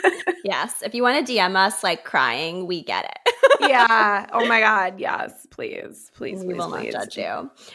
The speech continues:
Speaker 1: Okay. So let's talk about what if you wanna lose weight, but you're also, like, real interested in this whole food freedom thing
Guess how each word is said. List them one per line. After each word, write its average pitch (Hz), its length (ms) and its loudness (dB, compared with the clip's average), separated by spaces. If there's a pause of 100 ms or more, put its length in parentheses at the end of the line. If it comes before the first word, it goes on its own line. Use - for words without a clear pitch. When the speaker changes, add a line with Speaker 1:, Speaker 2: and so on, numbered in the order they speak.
(240)
Speaker 1:
Okay. 277 560 6
So 180 600 4 (420)
let's 247 500 0
talk 254 240 4
about 170 600 4 (340)
what 226 260 -4
if 480 180 -4
you 440 140 4
wanna 233 240 6
lose 202 260 0
weight, 180 460 0
but 190 100 2
you're 190 140 2
also, 190 320 4
like, 170 240 2
real 190 340 2
interested 175 500 -2
in 165 120 -4
this 175 140 -8
whole 180 220 -2
food 185 380 -6
freedom 170 420 -6
thing 107 440 -6